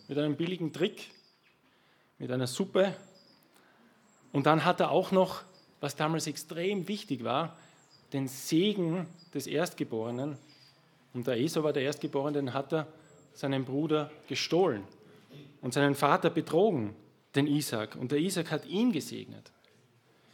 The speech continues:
Und wenn man sein Leben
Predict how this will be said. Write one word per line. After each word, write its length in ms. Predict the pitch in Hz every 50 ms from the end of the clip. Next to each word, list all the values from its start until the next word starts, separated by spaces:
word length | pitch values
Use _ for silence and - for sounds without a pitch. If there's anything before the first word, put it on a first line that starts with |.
| - _ _ _ _ _ _ _ _ - - - - - _ _ _ _ _ _ _ _ _ _ -
Und 420 | 151 151 156 160 147 151 - - - - - _ _ _ _ _ _ _ _ _ _ _ _ _ _ _ _ _ _ _ _ _ _ - _ _ _ _ _ - - _ _ _ _ -
wenn 80 | 143 156
man 100 | 160 160
sein 200 | 170 170 170 160
Leben 460 | 143 139 151 185 226 233 208 190 180